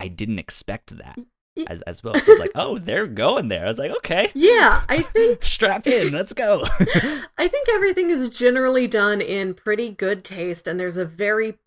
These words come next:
Speaker 1: Yeah.
Speaker 2: positive attitude behind a lot of things. It's just that as, because this is a, a real serialized story with, like, real growth,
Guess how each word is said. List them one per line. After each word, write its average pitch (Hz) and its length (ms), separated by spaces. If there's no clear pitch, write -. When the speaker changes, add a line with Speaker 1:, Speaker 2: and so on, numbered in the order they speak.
Speaker 1:
Yeah. - 80
Speaker 2:
positive 185 560
attitude 165 680
behind 180 420
a 180 40
lot 165 320
of 180 100
things. 156 600
It's 226 260
just 294 380
that 285 260
as, 233 480
because 311 400
this 381 160
is 285 180
a, 214 300
a 214 80
real 302 240
serialized 233 800
story 165 480
with, 170 240
like, 170 180
real 226 360
growth, 170 500